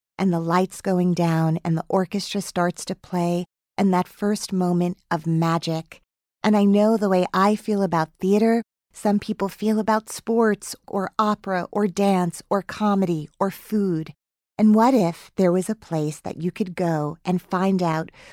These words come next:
which live events are going on near you that night? And then for a discount price,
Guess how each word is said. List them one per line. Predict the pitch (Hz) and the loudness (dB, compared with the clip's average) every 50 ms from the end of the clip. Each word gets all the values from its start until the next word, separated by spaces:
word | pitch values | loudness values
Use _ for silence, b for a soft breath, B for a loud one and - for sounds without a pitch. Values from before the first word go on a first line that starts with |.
| B B | B B
which | B 170 165 226 269 262 - - 202 | B -2 0 2 2 2 0 -4 -2
live | 202 190 185 185 180 | 0 2 2 2 2
events | 196 202 170 180 175 165 160 165 - - | 0 -2 0 0 0 0 0 -2 -4 -6
are | 165 | -6
going | 156 180 170 175 185 180 175 170 | -2 -2 0 0 2 0 0 0
on | 170 170 165 165 | 0 0 0 0
near | 165 175 175 175 | 0 0 0 0
you | 175 160 165 160 160 156 151 - _ - | -2 -2 -2 -2 -2 -4 -4 -8 _ -12
that | 147 143 185 180 185 196 - - | -6 0 0 2 2 0 -2 -2
night? | 170 175 165 156 156 151 147 _ _ _ _ _ _ _ - | -2 -2 -2 -2 -4 -4 -6 _ _ _ _ _ _ _ 0
And | 190 202 | 2 2
then | 196 202 208 202 | 4 4 2 0
for | - 190 185 | 0 0 -2
a | 180 | -2
discount | 160 - 202 214 - - - 233 233 233 226 - | 0 0 -2 -2 -2 -4 -4 -2 -2 -2 -4 -6
price, | - 196 175 180 202 233 233 - - | -4 -2 0 0 0 -2 -4 -6 -12